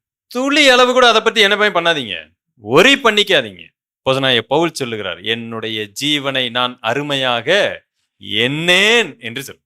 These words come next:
ஏன்னா அது நித்தியம் அல்ல. நீங்க இந்த உலகத்துல என்னெல்லாம் உங்களுக்கு கிடைக்கலன்னு நினைக்கிறீங்களோ, நிறைய பேருக்கு நீட்டு கிடைக்கலன்னு அழுகை, ஒரு வருத்தம் இருக்கிறது. ஆனால்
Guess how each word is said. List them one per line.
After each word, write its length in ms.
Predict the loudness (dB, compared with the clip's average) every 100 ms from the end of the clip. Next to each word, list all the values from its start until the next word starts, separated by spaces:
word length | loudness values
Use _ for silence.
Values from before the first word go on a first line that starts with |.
| _ _ -6
ஏன்னா 180 | -2 2
அது 640 | 2 2 2 2 2 0 -6
நித்தியம் 720 | -4 -2 -2 -2 0 2 0 -2
அல்ல. 760 | -2 -2 -2 0 2 2 -2 -10 _ _ _
நீங்க 320 | -4 -4 -2
இந்த 180 | -2 -2
உலகத்துல 440 | 0 2 2 0
என்னெல்லாம் 680 | 0 2 0 2 4 6 4
உங்களுக்கு 480 | 4 2 0 -2 -2 2
கிடைக்கலன்னு 240 | 2 2
நினைக்கிறீங்களோ, 760 | 2 2 0 -2 -2 -4 -2 -4 -6
நிறைய 240 | 0 2 4
பேருக்கு 300 | 2 2 0
நீட்டு 440 | 0 2 2 2
கிடைக்கலன்னு 460 | 4 4 6 4 4
அழுகை, 580 | 4 2 0 -2 -6 _
ஒரு 180 | -2 4
வருத்தம் 460 | 6 4 4 2 4
இருக்கிறது. 800 | 2 4 4 6 6 6 4
ஆனால் 580 | 2 2 4 4 2 -2